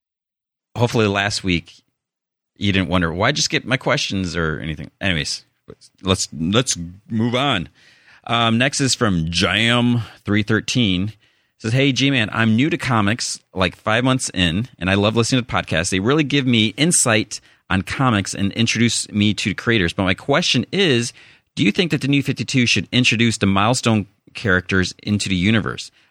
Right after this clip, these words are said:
I would have thought that they would have launched an Icon and Rocket book, but since they both appeared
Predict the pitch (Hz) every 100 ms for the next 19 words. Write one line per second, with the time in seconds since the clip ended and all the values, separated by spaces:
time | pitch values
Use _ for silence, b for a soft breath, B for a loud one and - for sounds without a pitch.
0 | b 113 127 113 - 131 143 127 - 113
1 | 110 110 123 117 101 95 98 104 107 -
2 | 92 - 101 107 113 95 90 90 127 98
3 | - 87 - 90 101 - 95 98 101 -
4 | - 107 92 85